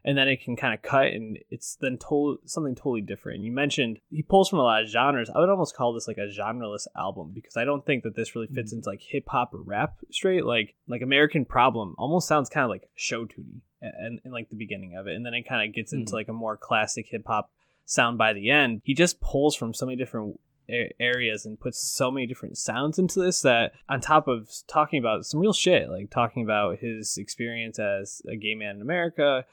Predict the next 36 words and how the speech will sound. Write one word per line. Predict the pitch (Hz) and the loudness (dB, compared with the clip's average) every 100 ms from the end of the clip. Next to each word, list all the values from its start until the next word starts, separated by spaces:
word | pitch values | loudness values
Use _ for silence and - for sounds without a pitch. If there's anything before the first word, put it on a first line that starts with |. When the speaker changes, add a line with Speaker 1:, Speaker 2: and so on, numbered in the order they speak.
| _ - | _ -4
Speaker 2:
In | 110 | -4
the | |
South, | 92 117 98 95 | -2 0 0 -2
specifically. | - - 101 - 104 101 - | -8 -8 -8 -8 -12 -12 -6
Speaker 1:
Oh, | 139 | 0
yeah, | 120 101 113 | 2 2 0
like, | 117 - | -4 -4
Peach | - 135 - | -2 0 0
and, | 117 110 | -6 -6
and | 110 113 | -8 -4
Georgia | 123 117 107 | -2 0 -2
are | 104 | -2
two | 104 - 110 104 _ _ - 117 _ | -4 -6 -6 -8 _ _ -14 -14 _
specific | - - 143 110 110 | -16 -6 -4 -4 -2
songs | - 110 107 - | -2 -2 -4 -4
to | |
that. | 117 120 120 - - | 0 2 2 -2 2
And | 160 | 6
then | 170 | 6
just | 165 | 4
talking | 160 156 | 4 6
about, | 139 | 6
like, | 123 117 - - | 4 2 -10 -2
wanting | 147 139 | 4 4
to | 123 | 2
be | 123 | -6
famous, | - 185 160 147 | 0 2 2 2
wanting | 143 135 135 | 2 0 -2
to | 123 117 | -4 -4
be | 110 117 | -4 -4
this | 113 110 - - | -4 -4 -6 -8
hip | - 127 | -8 -2
hop | 127 - | 0 0
star | - 127 120 120 | -2 0 2 2
and, | 117 101 | 0 -2
and | 90 - | -8 -10